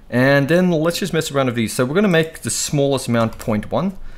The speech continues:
and let's just bring this max down so it's not as crazy high. So maybe,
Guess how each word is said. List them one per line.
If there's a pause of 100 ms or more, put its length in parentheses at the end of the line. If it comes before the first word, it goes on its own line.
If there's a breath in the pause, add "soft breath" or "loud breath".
(300 loud breath)
and
let's
just
bring
this
max
down
so
it's
not
as
crazy
high.
So
maybe,